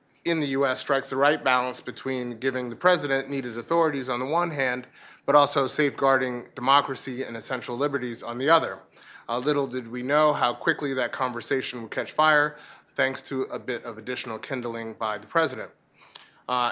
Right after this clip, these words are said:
as you know, and was, uh, as was touched upon by, by Caroline, President Trump spent most of January socializing the idea of declaring a national emergency to get around a budget stalemate with Congress.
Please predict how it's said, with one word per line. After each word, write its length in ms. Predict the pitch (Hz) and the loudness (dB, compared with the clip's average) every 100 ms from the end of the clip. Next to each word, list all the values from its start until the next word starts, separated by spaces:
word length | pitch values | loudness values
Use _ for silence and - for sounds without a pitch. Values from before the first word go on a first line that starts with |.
| - | 0
as 360 | 139 131 123 120 | 0 0 -2 -4
you 80 | |
know, 240 | 135 151 170 | 0 2 2
and 180 | 131 120 | 0 -4
was, 400 | 120 117 - - | -6 -6 -10 -8
uh, 320 | 123 113 110 - | -4 -2 -4 -6
as 240 | 117 117 107 | -6 -6 -8
was 160 | 110 | -10
touched 300 | - - - | -4 -4 -4
upon 280 | 131 135 127 | -4 -2 -2
by, 280 | 120 113 110 - | -2 -4 -6 -8
by 140 | 110 | -8
Caroline, 480 | - 190 156 139 127 - _ _ _ _ _ _ - | -2 0 2 0 -2 -10 _ _ _ _ _ _ 2
President 400 | 170 147 139 127 | 4 4 0 0
Trump 300 | 151 139 - | 0 0 -2
spent 260 | - 135 | -2 0
most 300 | 139 156 165 | 2 2 2
of 80 | 139 | 0
January 520 | 139 135 135 131 127 | 2 2 2 0 0
socializing 720 | 123 151 151 143 131 127 127 | 0 0 0 2 0 0 -6
the 120 | 120 120 | -6 -4
idea 400 | 120 123 135 127 | -4 0 0 0
of 80 | |
declaring 420 | 113 117 196 175 135 | -4 0 2 2 2
a 40 | |
national 360 | 123 123 - 120 | 0 -2 -4 -6
emergency 580 | 120 120 120 113 123 120 - - - | -4 -4 -8 -8 -8 -8 -16 -20 -16
to 80 | - | -4
get 140 | 127 139 | 0 0
around 480 | 131 131 127 123 - | 2 4 2 0 -6
a 80 | 123 | -8
budget 460 | 101 131 120 123 - | -2 -2 -2 -6 -8
stalemate 580 | - - 131 117 113 123 | -6 -2 0 -2 -6 -8
with 140 | 117 | -4
Congress. 560 | - 175 127 92 - | 4 4 4 -4 -8